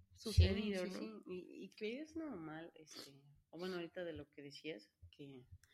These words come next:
Speaker 1: o sea, de lo que yo pienso ahorita, por el tipo de, pues, en general,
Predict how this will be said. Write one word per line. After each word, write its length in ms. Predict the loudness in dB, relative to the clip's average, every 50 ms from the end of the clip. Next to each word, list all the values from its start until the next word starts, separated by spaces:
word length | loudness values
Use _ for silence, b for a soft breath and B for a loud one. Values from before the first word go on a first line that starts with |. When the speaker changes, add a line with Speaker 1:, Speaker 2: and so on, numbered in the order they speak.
| b b b b b b b b b b b b b _ _ _ -6
Speaker 1:
o 100 | -2 2
sea, 200 | 4 6 6 4
de 280 | 2 0 2 4 6 6
lo 200 | 6 6 4 2
que 160 | -2 0 2
yo 220 | 2 2 2 0
pienso 560 | 0 2 2 2 2 2 0 -4 -6 -6 -8 -12
ahorita, 640 | -12 -10 -8 -8 -6 -6 -8 -8 -10 -12 -14 -16 -16 -18 _ _ _ _ -12
por 200 | -10 -8 -8 -6
el 220 | -6 -8 -8 -10 -12
tipo 460 | -12 -12 -12 -12 -12 -8 -8 -6 -6
de, 420 | -6 -8 -10 -12 -14 -14 -16 -18 -20 -20 _ _ _ _ _ _ _ _ _ _ _ _ _ _ _ _ _ _ _ -10
pues, 160 | -6 -6 -4 -4
en 100 | -2 0
general, 460 | 0 2 2 2 2 0 0 -2